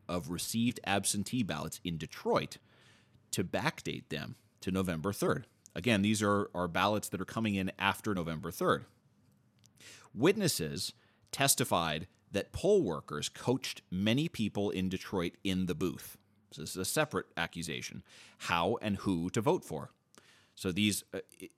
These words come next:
in theory, these are gonna be the people that they're using to, you know, come through, fill out ballots. The, the dumb people, they give a gift card or they, you know, they, they bribe in some way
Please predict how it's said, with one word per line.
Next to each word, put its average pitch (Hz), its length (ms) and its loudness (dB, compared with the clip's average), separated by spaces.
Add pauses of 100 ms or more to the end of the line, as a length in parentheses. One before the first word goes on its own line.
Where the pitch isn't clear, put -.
(120)
in 110 200 4
theory, 107 400 6
these 95 220 2
are 98 80 -2
gonna 92 220 0
be 85 400 0
the 90 40 -4
people 92 360 -4
that 82 180 -6
they're 90 100 -2
using 85 520 -2
to, 78 400 -4
you 87 80 -4
know, 76 200 -8
come 92 240 -2
through, 82 600 -4
fill 90 280 -2
out 85 240 -2
ballots. 78 560 -2 (340)
The, 98 220 2
the 90 120 0
dumb 101 260 2
people, 95 300 -2
they 90 120 0
give 90 280 -2
a 87 60 -4
gift - 280 -6
card 82 380 2
or 80 100 -2
they, 82 300 -2
you 92 100 -2
know, 76 200 -4 (100)
they, 87 180 0 (160)
they 87 140 -2
bribe 92 480 4
in 82 140 -2
some 82 240 -2
way 76 280 -4